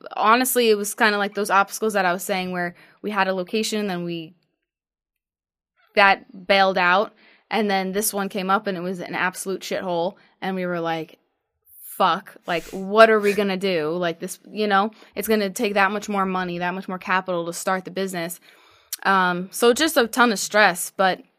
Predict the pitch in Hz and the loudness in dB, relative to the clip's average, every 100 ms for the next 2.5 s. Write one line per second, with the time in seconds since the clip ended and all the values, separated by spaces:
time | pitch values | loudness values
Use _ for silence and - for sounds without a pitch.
0 | _ _ _ _ _ - - - 233 240 | _ _ _ _ _ -12 -6 0 0 0
1 | - - 208 - _ _ _ _ - 254 | -4 -4 -4 -6 _ _ _ _ -6 -2
2 | 240 226 214 226 220 | 2 4 4 4 0